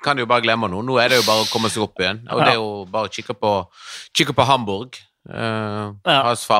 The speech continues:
Speaker 1: hvordan, hvor vanskelig det faktisk er å prøve å spille fjong Bundesliga-fotball i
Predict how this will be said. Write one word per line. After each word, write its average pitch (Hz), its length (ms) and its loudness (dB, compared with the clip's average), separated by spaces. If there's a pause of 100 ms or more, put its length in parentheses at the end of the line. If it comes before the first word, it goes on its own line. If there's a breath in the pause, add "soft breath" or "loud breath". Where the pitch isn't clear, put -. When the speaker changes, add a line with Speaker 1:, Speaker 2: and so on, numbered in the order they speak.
(160)
Speaker 1:
hvordan, 101 600 -6
hvor 120 140 -2
vanskelig 120 440 2
det 95 100 0
faktisk 107 440 -4
er 101 180 2
å 92 100 0
prøve 104 580 2 (340 soft breath)
å 107 100 -2
spille 107 260 0
fjong 98 400 0
Bundesliga-fotball 90 1040 -4
i 92 220 -6